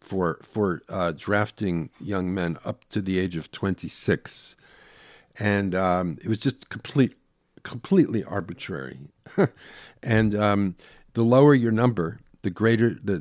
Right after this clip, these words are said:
chance that you would be drafted. And they had three hundred and sixty-six numbers, one for each possible birthday, uh, that people had. And, uh,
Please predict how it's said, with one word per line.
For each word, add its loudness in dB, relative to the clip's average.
chance 0
that -6
you -6
would -6
be -2
drafted. -2
And 0
they 2
had -2
three 2
hundred 0
and 0
sixty-six -4
numbers, 0
one 0
for -6
each -4
possible -2
birthday, -2
uh, -6
that -12
people -10
had. 0
And, 2
uh, 4